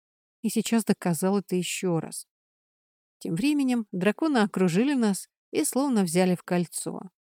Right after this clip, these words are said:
И именно в таком порядке они с краёв, мы в центре, мы продолжили снижаться к обширному лугу, что простирался возле замка градоначальника. Теперь, когда земля сильнее приблизилась, я увидела, что у некоторых встречающих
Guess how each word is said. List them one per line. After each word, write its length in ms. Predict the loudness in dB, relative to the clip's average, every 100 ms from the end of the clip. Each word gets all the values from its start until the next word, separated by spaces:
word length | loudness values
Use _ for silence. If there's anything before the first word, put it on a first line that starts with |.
| _ _ _ _
И 180 | 0 2
именно 300 | 2 2 0
в 60 | 0
таком 360 | -2 2 2
порядке 560 | 4 6 6 4 0 -2
они 300 | 0 2 0
с 80 | -2
краёв, 500 | -2 0 2 0 0
мы 120 | -4
в 80 | -4
центре, 500 | -4 -2 -2 -2 -6 -8 _ _ _ _
мы 140 | 0
продолжили 640 | 4 4 4 4 4 6 4
снижаться 600 | 4 0 2 0 0 -4
к 80 | -4
обширному 560 | -2 -2 0 0 0
лугу, 400 | 2 2 2 -2 -4 _ _
что 240 | -6 -6
простирался 760 | -2 -2 0 0 0 0 0 -2
возле 300 | 0 0 -2
замка 360 | 0 -2 -2 -2
градоначальника. 1120 | 0 0 0 0 -4 -6 -12 -14 -18 _ -20 _ _ _ _ _ _ _ _ _ _
Теперь, 300 | -8 2 2
когда 280 | 2 4 4
земля 400 | 6 4 4 4
сильнее 440 | 4 4 4 2
приблизилась, 760 | 2 0 2 2 2 4 2 2
я 140 | 0
увидела, 380 | 2 2 2 2
что 200 | 2 0
у 60 | 2
некоторых 500 | 2 0 0 0 0
встречающих 880 | -2 -4 -4 0 0 0 -2 -6